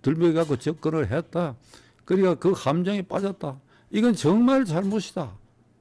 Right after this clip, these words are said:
내 와이프도 잘못이고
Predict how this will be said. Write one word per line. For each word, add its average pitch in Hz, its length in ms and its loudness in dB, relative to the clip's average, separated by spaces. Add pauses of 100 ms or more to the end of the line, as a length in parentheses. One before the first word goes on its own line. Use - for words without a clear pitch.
(760)
내 180 200 4
와이프도 214 720 4
잘못이고 196 840 0